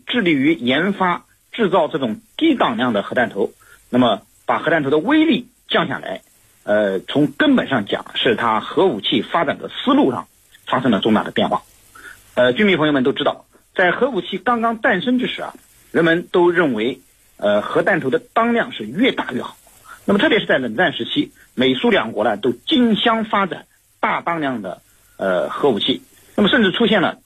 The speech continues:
千万吨级的，呃，核弹头。那么一枚核弹甚至可以消灭一个地球。不过呢，随着冷战的结束，这种核武器的发展思路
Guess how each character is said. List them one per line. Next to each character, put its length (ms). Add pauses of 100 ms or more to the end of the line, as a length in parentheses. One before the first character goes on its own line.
千 380
万 180
吨 220
级 100
的， 240 (360)
呃， 280
核 140
弹 140
头。 140 (480)
那 100
么 100
一 120
枚 160
核 200
弹 260
甚 240
至 80
可 160
以 140
消 180
灭 160
一 60
个 80
地 140
球。 180 (580)
不 80
过 140
呢， 200
随 140
着 80
冷 160
战 140
的 80
结 180
束， 220 (360)
这 200
种 160
核 200
武 140
器 120
的 80
发 280
展 200 (140)
思 80
路 220